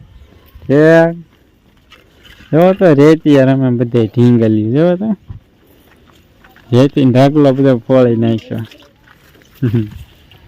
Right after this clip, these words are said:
હાલો હવે ડાયરો, હાલા જઈએ પાછા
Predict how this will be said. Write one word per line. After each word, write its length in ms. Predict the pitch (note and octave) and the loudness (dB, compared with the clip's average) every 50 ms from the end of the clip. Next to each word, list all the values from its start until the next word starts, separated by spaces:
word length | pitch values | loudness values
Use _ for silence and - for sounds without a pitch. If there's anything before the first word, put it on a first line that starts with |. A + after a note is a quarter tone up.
| - - - | -20 -12 -8
હાલો 260 | A#2 C3 D#3+ F#3 G3+ | -4 -4 -4 -4 -4
હવે 380 | G3+ G3 F#3 F#3 F#3+ F#3 F3+ F3 | -6 -6 -6 -4 -4 -4 -6 -6
ડાયરો, 380 | E3+ E3+ F3 F#3 F#3+ G3+ G#3+ G#3 - - - | -4 -4 -4 -4 -6 -10 -12 -14 -14 -16 -12
હાલા 240 | C#3+ D3 D#3 D#3 D3+ | -8 -6 -4 -4 -4
જઈએ 320 | D3 D3 C#3+ D3 D3 D3 | -6 -8 -10 -10 -10 -12
પાછા 440 | C#3+ - C3+ C3+ C3 - - E3+ F3 | -14 -12 -10 -10 -10 -10 -12 -14 -14